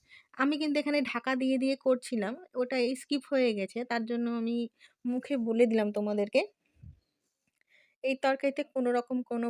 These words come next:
পেঁয়াজ, রসুন বা কোনো মশলার প্রয়োজন হবে না।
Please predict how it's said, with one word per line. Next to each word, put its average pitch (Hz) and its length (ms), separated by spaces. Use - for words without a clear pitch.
পেঁয়াজ, 233 520
রসুন 226 420
বা 214 200
কোনো 220 240
মশলার 220 540
প্রয়োজন 247 460
হবে 247 320
না। 170 140